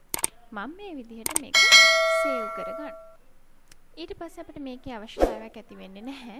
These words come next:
ඒකෙන්ද අපි මේක ඉවත් කරගන්න. ඒ වගේම අපිට මේ ඡේදය අවශ්‍ය වෙන්නේත් නැහැ. ඡේදෙත් අපි මේ විදිහට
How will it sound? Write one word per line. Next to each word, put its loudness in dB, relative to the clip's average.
ඒකෙන්ද -18
අපි -16
මේක -14
ඉවත් -18
කරගන්න. -14
ඒ -10
වගේම -12
අපිට -16
මේ -16
ඡේදය -10
අවශ්‍ය -12
වෙන්නේත් -14
නැහැ. -18
ඡේදෙත් -16
අපි -18
මේ -18
විදිහට -18